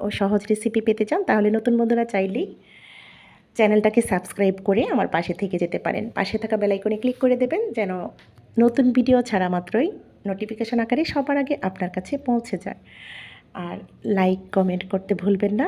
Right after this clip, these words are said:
আর এরই মধ্যে যারা এই কাজগুলো করে নিয়েছেন, তাদেরকে জানাই আমার অন্তরে অন্তঃস্থল থেকে অনেক দোয়া ও ভালোবাসা। তো দেখতে পাচ্ছেন ফাইনাল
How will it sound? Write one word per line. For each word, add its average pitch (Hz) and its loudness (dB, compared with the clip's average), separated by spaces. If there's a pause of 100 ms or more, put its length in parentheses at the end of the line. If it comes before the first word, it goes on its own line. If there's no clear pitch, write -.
(120)
আর 180 -2 (120)
এরই 240 2
মধ্যে 262 -2
যারা 254 -6 (100)
এই 185 -8 (220)
কাজগুলো 180 -10 (100)
করে 254 2
নিয়েছেন, 254 4
তাদেরকে 185 0
জানাই 196 -2
আমার 185 -2 (120)
অন্তরে 226 0 (120)
অন্তঃস্থল 262 -2 (120)
থেকে 262 -2 (100)
অনেক 233 0 (120)
দোয়া 254 2 (100)
ও 190 -4 (120)
ভালোবাসা। 185 -8 (1080)
তো 208 -4 (420)
দেখতে 220 -10
পাচ্ছেন 226 -8
ফাইনাল 202 -6